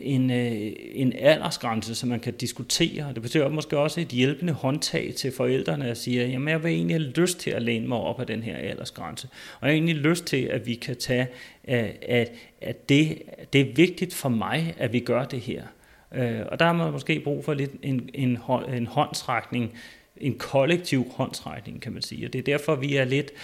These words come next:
lidt ude med riven og sige, "Jamen altså,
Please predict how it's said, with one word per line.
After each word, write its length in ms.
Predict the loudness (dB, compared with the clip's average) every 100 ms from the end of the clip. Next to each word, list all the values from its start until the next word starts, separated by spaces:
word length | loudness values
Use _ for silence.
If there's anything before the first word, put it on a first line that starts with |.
| -18 -12
lidt 240 | 4 6 6
ude 400 | 4 4 4 4
med 140 | 4
riven 440 | 6 6 6 4 2
og 100 | 0
sige, 400 | 0 0 0 -2 -8 -14 -2
"Jamen 260 | 0 2
altså, 320 | 0 0 -2